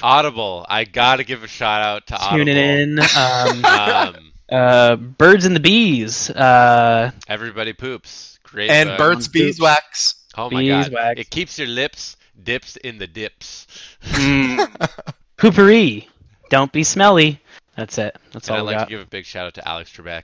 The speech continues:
Speaker 1: I know he's fighting pancreatic
Speaker 2: Oh.
Speaker 1: cancer right now. I hope he tests it out,
Speaker 2: Suck it,
Speaker 1: and I
Speaker 2: Trebek. No, just kidding. That's well, not well timed.
Speaker 1: Yeah.
Speaker 2: Poor guy.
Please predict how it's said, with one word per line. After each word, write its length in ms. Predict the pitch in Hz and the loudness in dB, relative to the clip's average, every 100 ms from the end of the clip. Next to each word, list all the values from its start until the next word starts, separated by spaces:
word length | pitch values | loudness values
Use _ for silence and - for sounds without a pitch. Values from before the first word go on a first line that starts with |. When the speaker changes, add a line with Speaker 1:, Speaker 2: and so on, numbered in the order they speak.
| - | -16
Speaker 1:
I 60 | |
know 140 | 82 82 | -20 -20
he's 140 | 78 | -20
fighting 400 | - 87 85 80 76 - | -14 -14 -14 -16 -20 -20
pancreatic 460 | 92 - 82 120 | -20 -16 -8 0
Speaker 2:
Oh. 120 | 120 107 | 0 0
Speaker 1:
cancer 300 | - - 87 | -8 -14 -14
right 140 | 87 | -12
now. 260 | 87 85 85 - | -12 -14 -18 -20
I 60 | |
hope 240 | 87 90 90 | -20 -20 -20
he 340 | 82 80 80 _ _ _ | -20 -20 -20 _ _ _
tests 260 | - 98 - | -16 -16 -14
it 80 | 87 | -12
out, 200 | 90 90 | -8 0
Speaker 2:
Suck 160 | 190 | 2
it, 80 | 147 | 2
Speaker 1:
and 40 | 85 | -2
I 120 | 82 | -6
Speaker 2:
Trebek. 340 | 139 160 - - - _ | -2 -2 -4 -18 -20 _
No, 220 | 135 123 110 | 0 2 2
just 200 | 117 - | -4 -6
kidding. 160 | 113 | -8
That's 220 | - - - - | -10 -20 -12 0
well, 320 | 127 117 113 - - | 2 2 -2 -12 -2
not 200 | 131 117 | 0 0
well 140 | 113 | -2
timed. 440 | - 117 113 110 - _ - - - | -4 -6 -6 -8 -16 _ -20 -20 -18
Speaker 1:
Yeah. 180 | 76 69 - _ _ _ _ _ _ _ | -16 -14 -14 _ _ _ _ _ _ _
Speaker 2:
Poor 160 | - 107 | -10 -4
guy. 320 | 110 113 | 0 0